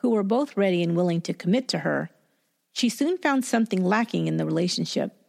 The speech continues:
and had her eye out for someone else to come along. With Travis unwilling to commit, he became the golden ring that she could never quite reach, so she continued to try and win him back. Travis was conflicted,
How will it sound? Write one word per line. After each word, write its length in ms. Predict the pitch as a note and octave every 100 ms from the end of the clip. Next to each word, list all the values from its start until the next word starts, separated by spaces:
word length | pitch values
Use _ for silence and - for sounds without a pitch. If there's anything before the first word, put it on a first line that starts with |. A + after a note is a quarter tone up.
| _ _ -
and 120 | G3+
had 200 | A3 C4+
her 100 | C#4+ A3+
eye 160 | A#3
out 200 | G3+ -
for 120 | -
someone 360 | F#3+ G3 G3+ A3
else 280 | A3+ - -
to 80 | -
come 180 | F3
along. 420 | D#3 D3+ C3+ C3+ E3 _ _ _ _ _ _ _ _
With 240 | G#3+ G#3 -
Travis 400 | B3 C#4 C#4 -
unwilling 460 | G3 G3 C#4 D#4 A#3+
to 120 | -
commit, 420 | - E3 C#3+ C#3 _ _ _ _ _ _ _
he 200 | _ C4+
became 400 | D4+ D4 A#3+ G#3+
the 80 | G#3
golden 400 | F#3 F3+ G3 G3+
ring 420 | A#3 G#3 D#3 F3 - _ _
that 180 | - -
she 160 | - C#4+
could 180 | A#3+ G3
never 280 | A#3 A#3
quite 280 | - F3+ D#3+
reach, 440 | G3+ F#3 - - - _ _ _
so 180 | - G#3+
she 180 | - A3
continued 420 | G3+ F#3+ C#4 D4
to 100 | C4+
try 280 | - F#3 E3+
and 280 | - F#3+
win 140 | D#3+ D#3
him 160 | E3+
back. 380 | E3+ E3+ - - _ _ _ -
Travis 380 | C4 D#4+ D#4 -
was 140 | A3+
conflicted, 680 | A3+ G3+ B3+ C4 - D#3